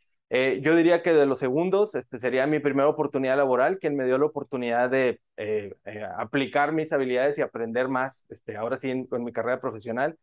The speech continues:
Mi incorporación como voluntario a isaca, eso sí que fue súper importante,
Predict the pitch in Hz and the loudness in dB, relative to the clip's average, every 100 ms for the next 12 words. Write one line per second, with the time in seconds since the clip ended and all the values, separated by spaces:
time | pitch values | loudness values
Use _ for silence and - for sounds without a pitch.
0 | _ _ _ _ 160 185 185 185 170 160 | _ _ _ _ 0 2 4 2 4 4
1 | 151 170 175 196 190 180 147 143 143 147 | 4 2 2 4 4 4 2 2 2 2
2 | 170 160 139 127 143 135 180 202 _ - | 2 4 2 0 -4 -2 -2 -4 _ -14
3 | 107 143 143 139 139 135 123 143 135 123 | -8 -6 -4 -2 0 0 0 0 -2 -2
4 | 113 110 - 127 143 180 | -2 -6 -2 -2 -2 -4